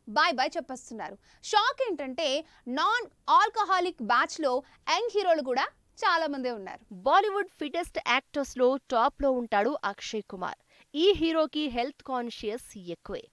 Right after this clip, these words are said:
Speaker 2: హార్డ్ పార్టీస్‌కి దూరం ఉండే అక్షయ్ ఆల్కహాల్ని దగ్గరికి రానివ్వడు. ఐదు పదుల వయసులో కూడా స్టంట్స్ చేస్తున్నాడంటే తాను నాన్ ఆల్కహాలిక్ కావడమే అంటాడు. ఇక సీనియర్ హీరోల్లో జాన్ అబ్రహం కూడా మందు ముట్టడు.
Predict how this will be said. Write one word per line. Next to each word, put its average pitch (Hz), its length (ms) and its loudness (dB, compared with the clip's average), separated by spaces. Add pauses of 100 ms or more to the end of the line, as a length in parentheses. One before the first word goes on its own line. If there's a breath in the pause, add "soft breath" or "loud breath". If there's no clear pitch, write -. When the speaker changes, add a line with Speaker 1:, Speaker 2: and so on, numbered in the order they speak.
(240 soft breath)
Speaker 2:
హార్డ్ 320 400 4
పార్టీస్‌కి 247 560 -8
దూరం 208 380 -2
ఉండే 208 180 -2 (100)
అక్షయ్ 254 420 -2 (280 soft breath)
ఆల్కహాల్ని 285 720 4 (140)
దగ్గరికి 247 580 -4
రానివ్వడు. 269 500 -2 (320)
ఐదు 339 300 2
పదుల 330 340 2
వయసులో 240 500 0
కూడా 254 300 0
స్టంట్స్ 269 500 -8 (120)
చేస్తున్నాడంటే 247 920 -2 (180)
తాను 247 280 -2 (100)
నాన్ 214 320 2 (100)
ఆల్కహాలిక్ 247 680 0
కావడమే 202 460 0
అంటాడు. 220 380 -8 (380 loud breath)
ఇక 359 160 0
సీనియర్ 359 520 -2
హీరోల్లో 277 400 2 (140)
జాన్ 254 300 0 (100)
అబ్రహం 247 520 -2
కూడా 214 240 2 (100)
మందు 196 320 -6
ముట్టడు. 240 400 -8